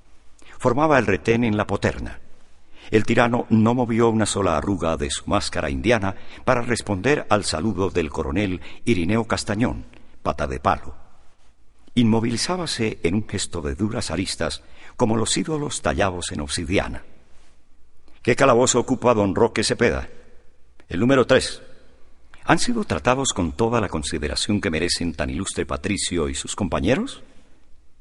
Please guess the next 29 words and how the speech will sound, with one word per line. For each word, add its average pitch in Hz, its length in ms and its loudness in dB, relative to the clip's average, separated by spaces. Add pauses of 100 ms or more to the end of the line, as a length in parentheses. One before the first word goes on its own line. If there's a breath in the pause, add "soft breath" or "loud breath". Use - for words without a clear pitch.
(400)
El 107 100 2
antagonismo 95 680 0
político 107 600 0
dentro 92 500 0
de 80 160 -2
la 78 80 0
vigencia 107 460 0
legal 67 380 -2 (280 loud breath)
merece 127 380 2
todos 117 500 -2
los - 240 -8
respetos - 640 -2
del 67 160 -6
poder 71 320 -4
público. 58 480 -8 (720 soft breath)
El 87 160 4
rigor 92 340 -2
de 220 120 0
las 135 140 -2
leyes 65 440 -2 (240 loud breath)
ha 101 100 2
de 135 120 2
ser 170 160 2
aplicado 123 640 2
a 127 120 6
los 131 280 -2
insurgentes 110 720 2
en 104 80 0
armas. - 420 -4